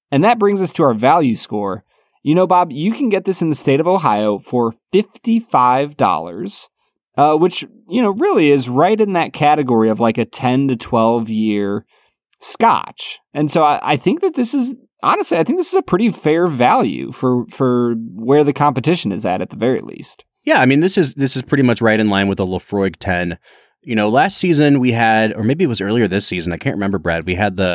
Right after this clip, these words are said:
Speaker 2: uh, Bunnahabhain twelve year, which I really, really liked, and you were just a
Speaker 1: Mm.
Speaker 2: bit cooler on.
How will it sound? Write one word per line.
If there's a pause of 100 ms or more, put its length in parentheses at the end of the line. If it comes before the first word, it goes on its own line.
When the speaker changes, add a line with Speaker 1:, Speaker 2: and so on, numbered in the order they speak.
(100)
Speaker 2:
uh,
Bunnahabhain (100)
twelve
year,
which
I
really,
really
liked,
and
you
were
just
a
Speaker 1:
Mm.
Speaker 2:
bit
cooler
on.